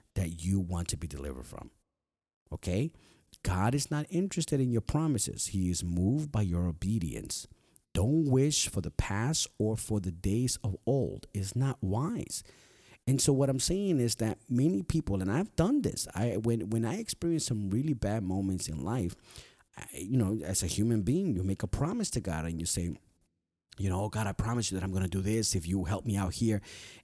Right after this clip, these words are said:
And when that, when, when everything clears, the smoke clears, and, and, and you find some sort of normalcy and everything goes back to the way that you desire, the promises that you make somehow go completely out the window. And I'm only telling you because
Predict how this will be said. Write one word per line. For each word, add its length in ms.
And 260
when 380
that, 300
when, 240
when 240
everything 640
clears, 400
the 120
smoke 320
clears, 480
and, 240
and, 240
and 160
you 120
find 260
some 160
sort 160
of 80
normalcy 560
and 140
everything 320
goes 180
back 420
to 140
the 80
way 220
that 100
you 240
desire, 480
the 80
promises 460
that 100
you 100
make 180
somehow 300
go 180
completely 460
out 160
the 60
window. 480
And 120
I'm 140
only 160
telling 220
you 60
because 360